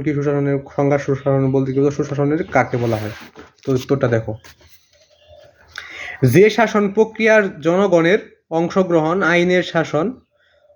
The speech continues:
অবাধ তথ্য প্রবাহ, জনগণকে উন্নত সেবা প্রদান, কর্তৃপক্ষের দায়বদ্ধতা ও সাম্য বিরাজ করে, তাকেই সুশাসন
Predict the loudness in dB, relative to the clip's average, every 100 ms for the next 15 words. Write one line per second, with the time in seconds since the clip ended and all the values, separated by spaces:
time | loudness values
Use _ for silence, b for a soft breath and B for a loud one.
0 | -20 -20 -20 -20 -20 _ _ 2 4 6
1 | 4 2 -10 -20 _ _ -4 -4 -2 -2
2 | 0 2 2 2 0 -6 -4 0 4 4
3 | 2 0 0 2 2 2 2 0 2 4
4 | 4 4 2 2 -4 -6 -4 -4 -2 -2
5 | -2 0 0 0 -4 b b b b -6
6 | 0 2 2 2 0 0 2 2 2 -2
7 | -4 0 2 2 2 2 2 0 2 0
8 | 0 -2 -2 -6 -6